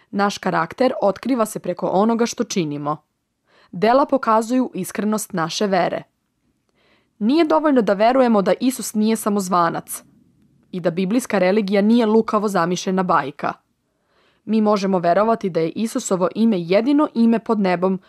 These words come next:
kojim se možemo spasiti, ali to ne mora da znači da smo ga verom prihvatili za svog spasitelja. Nije dovoljno verovati u teoriju istine. Nije dovoljno rečima izraziti svoju veru u Hrista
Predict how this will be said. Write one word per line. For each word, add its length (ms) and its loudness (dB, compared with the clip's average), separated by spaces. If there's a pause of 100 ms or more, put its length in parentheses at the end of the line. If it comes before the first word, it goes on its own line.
(140)
kojim 220 -4
se 140 -6
možemo 380 -2
spasiti, 640 -4 (560)
ali 200 -2
to 140 -2
ne 160 0
mora 180 0
da 120 0
znači 360 -2
da 80 -10
smo 200 -6
ga 80 -2
verom 320 0
prihvatili 560 -4
za 120 -6
svog 300 -4
spasitelja. 680 -6 (1300)
Nije 220 2
dovoljno 360 2
verovati 640 0
u 60 -6
teoriju 540 0
istine. 540 -10 (720)
Nije 240 2
dovoljno 380 4
rečima 440 2
izraziti 560 0
svoju 320 0
veru 260 2
u 40 0
Hrista 560 -2